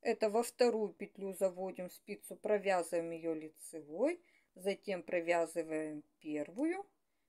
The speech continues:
петлю лицевой и две петли снимаем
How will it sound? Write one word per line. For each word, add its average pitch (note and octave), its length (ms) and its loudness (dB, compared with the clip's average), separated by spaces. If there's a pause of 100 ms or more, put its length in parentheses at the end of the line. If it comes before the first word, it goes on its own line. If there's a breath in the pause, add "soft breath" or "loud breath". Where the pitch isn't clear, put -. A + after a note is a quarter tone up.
(840)
петлю D4 500 2 (140)
лицевой B3+ 600 0
и G#3 180 -6
две E3+ 260 -6
петли A3 360 -4
снимаем D#3 680 -4